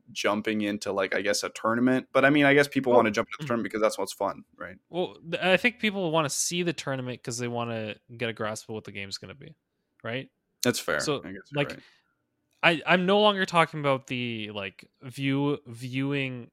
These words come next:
Speaker 2: capability of the game. I'm talking about, is someone gonna see this and be like, "Oh, I wanna get that game," right?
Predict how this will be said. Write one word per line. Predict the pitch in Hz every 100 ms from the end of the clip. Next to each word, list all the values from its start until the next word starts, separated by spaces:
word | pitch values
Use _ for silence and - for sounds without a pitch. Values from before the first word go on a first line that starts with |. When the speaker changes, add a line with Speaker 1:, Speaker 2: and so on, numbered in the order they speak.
| _ -
Speaker 2:
capability | 123 117 110 113 113 110
of | 104
the | 101
game. | 104 101
I'm | 101
talking | 107 110 113
about, | 107 104 101 _ _ _ -
is | 127
someone | 139 135
gonna | 131 123
see | - 127
this | 117 110
and | 113
be | 110 107
like, | 104 -
"Oh, | 110
I | 101 113
wanna | 110 107 104 98
get | 98
that | 104 101
game," | 95 92
right? | 98